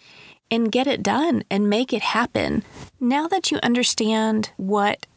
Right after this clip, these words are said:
a smart goal is, we need to talk about creating those goals to align with your priorities. You should have your list of priorities that you created before from the other podcasts that we went through.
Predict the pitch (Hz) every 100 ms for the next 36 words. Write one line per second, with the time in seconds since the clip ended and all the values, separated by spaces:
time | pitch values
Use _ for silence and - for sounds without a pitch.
0 | - 196 196 - 202 196 196 180 185 180
1 | 170 - 208 170 147 - - - _ -
2 | - - - 214 247 285 - - 247 240
3 | 208 202 190 190 - - - 240 233 277
4 | 311 294 240 220 208 - 202 202 202 208
5 | 196 - - 208 196 185 185 190 196 190
6 | 180 185 175 175 170 - 180 175 180 180
7 | - - - - - - - - - 269
8 | 294 330 - 254 240 247 254 214 202 202
9 | 202 202 202 202 - 233 240 - - 320
10 | 240 190 185 190 - - 196 - 208 190
11 | 190 190 202 208 - 185 170 175 180 214
12 | 190 185 - 196 196 196 190 190 190 196
13 | - - 196 190 180 180 - 185 180 175